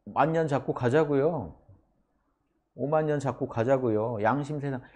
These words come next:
인류가 양심 모르면 살아도 산 게 아닙니다. 그러니까 양심 생태계 전 인류가 살 수 있게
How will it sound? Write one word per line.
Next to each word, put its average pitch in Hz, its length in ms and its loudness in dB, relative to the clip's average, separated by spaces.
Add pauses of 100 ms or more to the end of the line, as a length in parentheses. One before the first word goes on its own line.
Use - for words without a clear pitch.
(180)
인류가 190 480 6
양심 185 320 6
모르면 175 720 2
살아도 185 400 6
산 180 200 -4
게 175 80 4
아닙니다. 139 640 4
그러니까 117 420 0
양심 147 360 0
생태계 143 600 -2
전 131 220 -2
인류가 127 360 0
살 147 200 -2
수 143 140 -6
있게 120 500 2